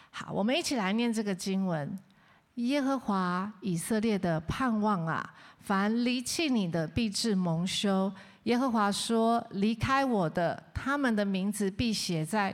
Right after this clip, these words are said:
土里，因为他们离弃我这活水的泉源。”这什么意思呢？你看他说，耶和华是什么？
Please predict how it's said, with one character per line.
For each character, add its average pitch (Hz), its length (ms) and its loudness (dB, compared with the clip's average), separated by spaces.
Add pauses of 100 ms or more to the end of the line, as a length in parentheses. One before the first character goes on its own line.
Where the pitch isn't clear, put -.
(100)
土 185 280 -2
里， 185 220 -2 (280)
因 285 260 -2
为 233 220 0
他 208 180 0
们 185 220 2
离 180 120 0
弃 233 220 -4
我 160 220 0
这 185 320 0
活 170 420 -2
水 - 280 -4
的 - 200 -6
泉 160 420 -4
源。” 196 320 -4 (400)
这 302 120 -6
什 233 200 -2
么 180 140 2
意 233 160 0
思 208 220 -4
呢？ 185 400 0 (880)
你 202 100 0
看 269 280 -2
他 262 200 0
说， 254 280 0
耶 262 200 0
和 320 120 2
华 208 280 -2
是 196 120 -2
什 208 240 0
么？ 143 360 -4